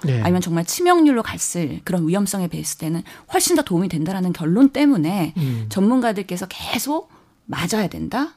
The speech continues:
Speaker 2: 그리고 많은
Speaker 1: 음.
Speaker 2: 분들이 이미 의료진들도 아스트라제네카를 맞으셨습니다. 그런 분을 계속 말씀드리고 있는
Speaker 1: 이
Speaker 2: 거죠.
Speaker 1: 부분은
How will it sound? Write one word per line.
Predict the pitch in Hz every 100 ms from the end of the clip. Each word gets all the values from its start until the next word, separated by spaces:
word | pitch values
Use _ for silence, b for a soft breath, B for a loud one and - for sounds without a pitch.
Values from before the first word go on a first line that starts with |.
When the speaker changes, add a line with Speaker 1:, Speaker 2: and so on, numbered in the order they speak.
| -
Speaker 2:
그리고 | 190 190
많은 | 165 160 240 320
Speaker 1:
음. | 285
Speaker 2:
분들이 | 190 180 190
이미 | 165 185
의료진들도 | 170 190 214 196 170 156 330 440 B B B B
아스트라제네카를 | 180 - 262 202 170 170
맞으셨습니다. | 147 151 - 185 - - - - - B B -
그런 | 240 254
분을 | 240 226
계속 | 202 180
말씀드리고 | 175 143 220 - 147
있는 | 180 196
Speaker 1:
이 | 160
Speaker 2:
거죠. | 185
Speaker 1:
부분은 | 247 226 208 170